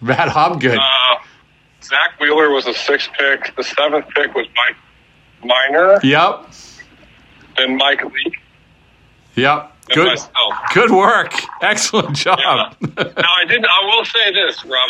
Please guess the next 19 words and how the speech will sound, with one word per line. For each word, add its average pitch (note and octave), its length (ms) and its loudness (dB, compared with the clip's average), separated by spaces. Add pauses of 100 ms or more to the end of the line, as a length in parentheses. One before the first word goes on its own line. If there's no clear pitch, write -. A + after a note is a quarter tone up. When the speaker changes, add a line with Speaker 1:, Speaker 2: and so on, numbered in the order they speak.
(120)
Speaker 2:
I - 60 -2
didn't G3+ 220 -2
watch D#3 400 0
the B2+ 80 -4
draft B2+ 580 -2
after B2+ 180 -2
I B2+ 140 0
got B2+ 260 -4
picked, C3+ 260 -4
but C3 80 -4 (100)
I B2+ 80 -6
will E3+ 120 -2
tell D#3+ 240 0
you, B2 220 -2 (640)
as C3+ 60 -4
a C3+ 80 0
guy D#3 320 2
that E3+ 140 0
was C#3 280 -4